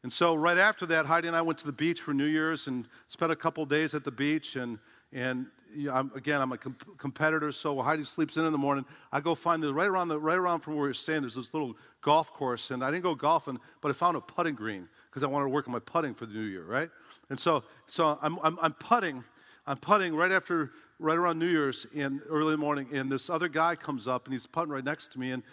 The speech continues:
I'm a competitor, so I said, "Hey, let's do a round, and let's see who wins."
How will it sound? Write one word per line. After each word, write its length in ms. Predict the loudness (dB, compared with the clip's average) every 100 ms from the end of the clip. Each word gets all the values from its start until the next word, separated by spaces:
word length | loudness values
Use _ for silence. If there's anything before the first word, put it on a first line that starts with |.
| -10 -4
I'm 140 | -2
a 60 | -2
competitor, 640 | -4 0 2 2 -2 -4
so 200 | -4 -4
I 40 |
said, 200 | -4 -2
"Hey, 180 | -2 -2 -4 -6
let's 160 | -4 -2
do 160 | 0 2
a 60 |
round, 320 | 4 4 2
and 80 | -2
let's 160 | -8 -6
see 100 | -4
who 80 | -2
wins." 320 | -2 -6